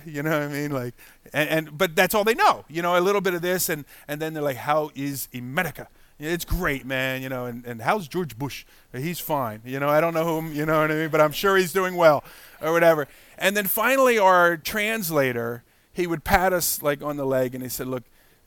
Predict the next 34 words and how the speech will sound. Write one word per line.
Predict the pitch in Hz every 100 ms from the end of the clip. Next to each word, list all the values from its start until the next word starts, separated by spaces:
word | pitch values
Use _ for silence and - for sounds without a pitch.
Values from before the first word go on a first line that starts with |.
| -
a-, | 135
and | 156 151
it | 147
went | 139 123
beyond | 120 113 104 104
that, | 101 - - -
but | 135
he | 131 147
would | 139 127
say, | 156
"Look, | 135 135 127
this | 147
guy's | - 131 123
not | 120
really | 120 117 113
interested | 110 123 104 110 104
in | 101
hearing | 113 104 104
about | 98 101 -
the |
Lord. | 110 101 95 _ _
He | -
just | 117 120
wants | 123 110
to | 113
practice | 117 110 - 107
his | 107
English." | 117 117 98 - - _ _ _
And | 165
so | - 139
we're | 147
like, | 151 202
"All |
right, | 185 151